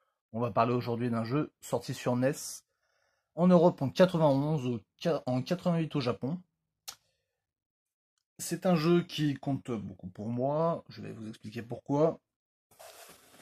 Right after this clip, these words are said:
Blaster Master, un jeu de Sunsoft. Le jeu a été adapté pour l'Occident. À l'origine, euh, on incarne un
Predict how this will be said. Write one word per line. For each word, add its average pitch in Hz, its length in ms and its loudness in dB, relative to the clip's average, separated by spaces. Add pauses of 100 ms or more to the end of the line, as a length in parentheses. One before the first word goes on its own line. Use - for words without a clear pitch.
(680)
Blaster 185 420 2
Master, 131 560 0 (720)
un 127 80 -8
jeu 151 140 -2
de 175 60 -8
Sunsoft. 117 640 -10 (540)
Le 165 400 8
jeu 208 320 6
a 170 80 10
été - 300 0
adapté 170 420 4
pour 147 180 -2
l'Occident. 151 640 0 (520)
À 123 100 -4
l'origine, 120 680 -2
euh, 113 880 -2 (640)
on 113 720 -4
incarne 135 380 0
un 117 180 -2